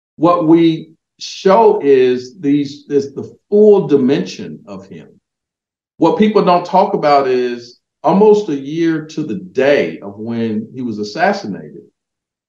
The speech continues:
the speech in the, that he gave at Riverside Church, which was a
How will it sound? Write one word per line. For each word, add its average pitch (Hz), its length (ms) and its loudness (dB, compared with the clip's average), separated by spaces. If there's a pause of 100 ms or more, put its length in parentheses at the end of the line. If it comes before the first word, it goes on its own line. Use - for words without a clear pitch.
(720)
the 131 100 0
speech - 540 -2
in 143 160 0
the, - 300 -8
that 123 200 -6
he 147 120 0
gave 135 360 2
at 110 100 -4
Riverside 120 640 -4
Church, - 640 -6
which 117 320 -6
was 107 400 -2
a 98 520 -6